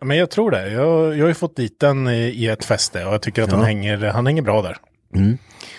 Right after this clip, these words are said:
Speaker 1: Så jag tror det kan bli coolt.
Speaker 2: Du trimmar den här, känner du?
Speaker 1: Nej.
Speaker 2: Nej.
Speaker 1: Helt standard ska det vara.
Speaker 2: Lågkompad, eh, och tvåväxlad.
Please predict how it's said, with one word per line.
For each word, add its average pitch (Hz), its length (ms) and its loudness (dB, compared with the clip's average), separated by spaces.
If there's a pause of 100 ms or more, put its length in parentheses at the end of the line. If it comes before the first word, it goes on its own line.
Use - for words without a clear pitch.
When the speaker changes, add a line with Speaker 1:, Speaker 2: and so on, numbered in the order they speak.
(120)
Speaker 1:
Så - 120 -2
jag 117 80 2
tror 135 100 4
det 117 60 4
kan 110 120 -2
bli 110 80 -4
coolt. 101 400 -10
Speaker 2:
Du 98 80 0
trimmar 139 320 2
den 240 100 4
här, 58 100 0
känner - 220 -12
du? - 60 -14 (760)
Speaker 1:
Nej. - 320 -6 (540)
Speaker 2:
Nej. 117 220 2 (640)
Speaker 1:
Helt 104 160 -6
standard 95 380 -10
ska - 120 -16
det - 80 -10
vara. 117 100 0
Speaker 2:
Lågkompad, 104 800 4
eh, 92 640 2
och - 160 -6
tvåväxlad. 85 640 -2